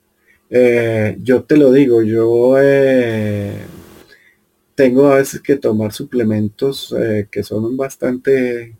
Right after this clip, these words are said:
especiales o, o costosos además, porque se me baja la energía a veces también cuando hago tantas cosas. Eh, a veces me da por escanear varios días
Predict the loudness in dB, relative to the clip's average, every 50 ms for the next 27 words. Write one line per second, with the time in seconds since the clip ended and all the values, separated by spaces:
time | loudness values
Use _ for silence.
0 | _ _ -18 -18 -18 -10 _ -6 -6 -4 -4 -4 -2 -2 -2 -4 -8 -10 -8 -6
1 | -6 -4 -4 -4 -6 -6 -6 -8 -8 -8 -12 -12 -12 _ _ -2 -2 0 -2 -4
2 | -6 -6 -4 -4 -4 -2 -4 -4 -6 -8 _ _ _ _ _ _ _ _ _ _
3 | -20 _ _ _ _ _ _ _ _ _ 2 4 4 4 4 2 0 -4 -10 -14
4 | _ -6 -2 -2 0 0 0 -2 -2 -2 -4 -4 -4 -2 0 0 0 0 -2 -2
5 | 0 0 0 0 0 0 -2 -4 -4 -4 -4 -2 -2 -2 -2 -4 -4 -6 -8 -10
6 | -8 -8 -6 -6 -4 -4 -2 -2 -4 -4 -6 -6 -8 -8 -6 -6 -4 -2 -2 -2
7 | -2 -4 -4 -6 -6 -6 -4 -4 -2 -2 -2 -4 -6 -8 -8 -6 -6 -6 -6 -6
8 | _ -20 -20 _ _ -20 -20 -20 -20 -20 _ _ _ -8 -6 -4 -4 -4 -4 -4
9 | -4 -4 -4 -4 -4 -4 -4 -4 -4 -2 0 2 4 4 4 4 2 2 0 -2
10 | -2 -4 -6 -6 -6 -4 -2 -2 -2 -4 -6 -8 _ _ _ _ _ -4 -2 -2
11 | -2 -2 -4 -8 -8 -6 -4 -4 -4 -4 -4 -6 -6 -6 -6 -4 -4 -4 -6 -6
12 | _ -4 -4 -2 -2 -4 -6 -8 -16